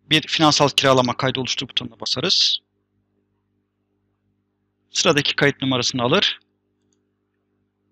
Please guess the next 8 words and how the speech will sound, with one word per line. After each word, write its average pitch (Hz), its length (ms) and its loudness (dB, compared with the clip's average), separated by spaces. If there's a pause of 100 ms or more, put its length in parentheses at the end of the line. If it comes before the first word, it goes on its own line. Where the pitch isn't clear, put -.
(400)
ve 165 200 6 (340)
bir 170 260 0
leasing 139 380 2
ya 147 100 -2
da 160 60 4
finansal 160 420 2
kiralama 151 560 4
kaydı 123 400 -2